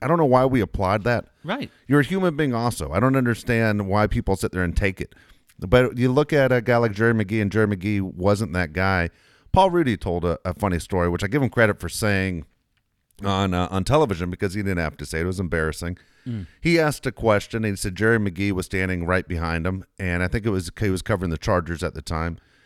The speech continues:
Speaker 1: And Jerry McGee, right in his ear, right behind Paul Rudy's ear, goes, "What a stupid question."
Speaker 2: Oh, Jesus.
Speaker 1: <laughs> And he called out Paul Rudy for
Speaker 2: Oh,
Speaker 1: just
Speaker 2: Jesus.
Speaker 1: way wasting our time. But when Paul Rudy said it on television,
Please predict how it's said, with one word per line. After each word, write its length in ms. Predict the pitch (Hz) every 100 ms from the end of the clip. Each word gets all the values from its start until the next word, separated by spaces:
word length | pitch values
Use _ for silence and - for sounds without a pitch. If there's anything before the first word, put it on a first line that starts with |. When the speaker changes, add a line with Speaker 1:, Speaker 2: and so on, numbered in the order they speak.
| _ _
Speaker 1:
And 160 | 113 104
Jerry 200 | 123 127
McGee, 280 | 110 107
right 280 | 92 120 202
in 60 | 147
his 120 | 113
ear, 180 | 107 85
right 200 | 67 110
behind 240 | 135 123 107
Paul 120 | 110
Rudy's 320 | 104 95 85
ear, 160 | 82 82
goes, 280 | 71 73 73
"What 320 | - - -
a 80 | -
stupid 580 | - - 123 120 135 -
question." 500 | 82 62 - 69 - _ -
Speaker 2:
Oh, 160 | 214
Jesus. 1040 | 131 98 143 - - - - 220 - 240 208 240
Speaker 1:
<laughs> 60 | -
And 160 | 240
he 120 | 202
called 500 | 190 - 208 - 214 185
out 280 | 180 190 - - 143 -
Paul 220 | 175 190
Rudy 360 | 220 254 180 101
for 300 | - 147 160
Speaker 2:
Oh, 200 | 254 220
Speaker 1:
just 180 | 180 165
Speaker 2:
Jesus. 340 | 226 233 185
Speaker 1:
way 220 | 214 208
wasting 460 | 175 180 202 - 160
our 100 | 147
time. 300 | 156 143 135
But 100 | 143
when 140 | 151
Paul 220 | 170 185
Rudy 200 | 214 208
said 240 | 170 170 170
it 100 | 156
on 140 | 151
television, 540 | 147 165 165 151 156